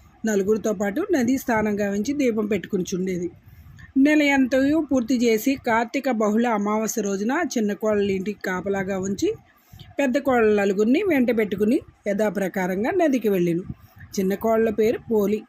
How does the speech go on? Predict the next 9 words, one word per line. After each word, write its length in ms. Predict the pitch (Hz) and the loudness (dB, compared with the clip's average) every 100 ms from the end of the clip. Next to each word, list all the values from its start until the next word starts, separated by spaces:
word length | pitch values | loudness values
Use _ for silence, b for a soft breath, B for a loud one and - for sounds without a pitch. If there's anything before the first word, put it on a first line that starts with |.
| 208 | -6
ఆమె 280 | 202 202 311 269 | -2 -2 -2 -8
అత్యంత 440 | 202 - 196 190 | -6 -4 -4 -2
భక్తురాలు. 640 | 277 190 - 269 233 180 196 _ b b b - | -2 -2 -2 0 0 -2 -6 _ b b b -4
పెద్దల 240 | 247 302 | 0 2
ఏడ్ల 360 | 349 311 294 277 | 4 4 4 2
గౌరవం, 540 | 233 220 226 247 294 | 2 2 4 4 4
భక్తి 280 | 262 208 277 | 2 0 -2
కలిగి 300 | 254 202 240 | 0 2 2
ఉండేది. 420 | 226 208 196 180 | 2 2 0 -2